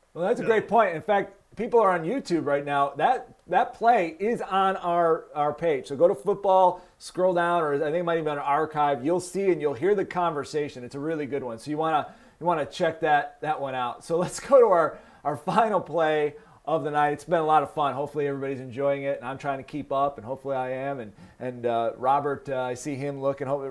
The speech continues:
Speaker 1: uh, we're good to go, Robert? I can see you. Give me a thumbs up. Say we're good. All right, we're gonna move on. All right, perfect. So let's go to our, our next play. This was sent in by one of our favorite, or one of my favorite, uh, viewers, subscribers,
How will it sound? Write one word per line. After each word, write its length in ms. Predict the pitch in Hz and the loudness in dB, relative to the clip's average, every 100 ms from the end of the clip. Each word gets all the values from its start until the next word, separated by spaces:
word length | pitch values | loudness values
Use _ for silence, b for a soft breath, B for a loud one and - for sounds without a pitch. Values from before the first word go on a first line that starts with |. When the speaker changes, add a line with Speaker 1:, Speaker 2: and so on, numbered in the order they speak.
| 123 | -4
Speaker 1:
uh, 340 | 139 123 131 | -4 -2 -4
we're 140 | 139 151 | -2 0
good 100 | 180 | 2
to 40 | |
go, 180 | 165 185 | 8 10
Robert? 300 | 196 202 202 | 10 8 8
I 80 | 165 | 4
can 120 | 151 | 2
see 200 | - 180 | 2 4
you. 60 | 160 | 4
Give 140 | 151 | 2
me 60 | 170 | -2
a 40 | |
thumbs 320 | 165 185 170 | 2 2 6
up. 200 | 175 165 | 6 6
Say 120 | 160 156 | 4 0
we're 100 | 156 | 2
good. 100 | 160 | 2
All 60 | |
right, 120 | 147 151 | 2 0
we're 100 | 156 | -2
gonna 120 | 156 | -2
move 200 | 156 151 | -2 0
on. 200 | 143 123 B B B - | 0 -2 B B B -4
All 120 | 160 | 0
right, 240 | 160 143 - | 0 -2 -4
perfect. 420 | 190 165 120 - | 0 0 -2 -12
So 140 | 185 | -4
let's 240 | 175 269 269 | 0 0 2
go 180 | 262 254 | 2 4
to 140 | 214 | 4
our, 340 | 170 156 151 B B | 4 4 0 B B
our 80 | 160 | -2
next 180 | 196 220 | 0 2
play. 140 | 214 | 2
This 160 | 254 311 | 2 0
was 160 | 349 - | -2 2
sent 200 | 269 269 | 4 4
in 140 | 302 | 2
by 120 | 233 196 | 2 2
one 180 | 208 233 | 2 0
of 80 | 208 | 0
our 140 | 175 | 0
favorite, 840 | - - - 277 311 262 285 269 180 | -2 -10 4 4 4 -2 -2 -4 -10
or 120 | - 147 | -6 -2
one 100 | 170 | 0
of 60 | |
my 180 | 160 277 | 2 2
favorite, 640 | 190 - 196 185 165 165 - | 2 -2 0 2 0 -2 -2
uh, 200 | 143 139 | -2 -2
viewers, 720 | 120 151 160 160 156 113 120 123 | 0 0 2 2 2 -2 -14 -16
subscribers, 760 | - - 165 151 151 175 175 | -14 -8 2 2 4 0 -4